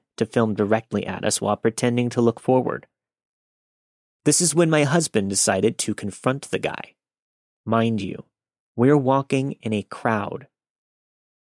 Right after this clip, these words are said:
He said to him, "Excuse me, but is there any reason you're filming us?"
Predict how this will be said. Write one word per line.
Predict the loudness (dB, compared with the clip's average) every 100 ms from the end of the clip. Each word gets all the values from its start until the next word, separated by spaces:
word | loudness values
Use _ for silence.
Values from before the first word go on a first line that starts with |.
| _ _ _ _ _
He | 0
said | 2 2
to | 0
him, | -2 -6 -6 _ _ _ _ _
"Excuse | -4 -2 0 2 2
me, | 2
but | 2 2
is | 4
there | 2 0 _
any | -2 0
reason | 2 2 0
you're | -2
filming | -2 -4 -2 -2
us?" | -4 -6